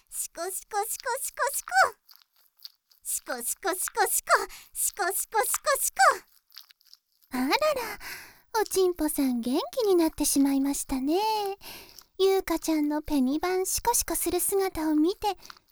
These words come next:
Speaker 2: 興奮してるんですか？<laughs> それじゃあ、ご主人様、私はペニバンが入れやすいように、お尻の方を失礼します。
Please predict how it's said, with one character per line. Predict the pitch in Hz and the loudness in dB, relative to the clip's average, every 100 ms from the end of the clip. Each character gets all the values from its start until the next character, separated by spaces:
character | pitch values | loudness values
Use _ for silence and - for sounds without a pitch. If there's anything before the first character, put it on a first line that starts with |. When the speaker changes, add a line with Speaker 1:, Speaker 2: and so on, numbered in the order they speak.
| _ | _
Speaker 2:
興 | - 208 233 | -10 -8 -6
奮 | 254 262 | -2 -2
し | 269 | -2
て | - 285 | -2 -2
る | 285 | 0
ん | 277 | -2
で | 254 | -2
す | - - | -8 -10
か？ | - 277 302 403 523 679 _ _ - _ 587 | -8 -6 -6 -6 -10 -12 _ _ -20 _ -10
<laughs> | - 466 508 - - - - - - - - - _ _ _ _ | -10 -12 -12 -14 -20 -20 -14 -10 -10 -10 -16 -20 _ _ _ _
そ | - 330 | 0 2
れ | 302 | 2
じ | 294 | 0
ゃ | 311 | -2
あ、 | 294 | -2
ご | 285 | -2
主 | - 339 | 0 0
人 | 320 302 | 0 -2
様、 | - 285 277 294 - _ - _ _ | -4 -8 -8 -8 -12 _ -20 _ _
私 | 339 359 - | -2 0 2
は | 370 359 | 0 0
ペ | 311 | 0
ニ | 277 302 | 2 4
バ | 415 415 | 4 2
ン | |
が | 392 | 2
入 | 392 | 0
れ | 381 | 0
や | 403 440 | 0 0
す | - | -2
い | 453 370 | -2 -2
よ | 359 | 0
う | |
に、 | 339 349 - - - _ - | -2 -4 -10 -20 -20 _ -8
お | |
尻 | 226 - 240 285 | -6 -6 -6 -2
の | 320 330 | -2 0
方 | 349 349 | 0 0
を | 302 | -2
失 | 269 - 330 | -6 -10 -6
礼 | 311 302 | -4 -4
し | - - | -6 -6
ま | 302 359 539 | -4 -4 -4
す。 | - - | -8 -14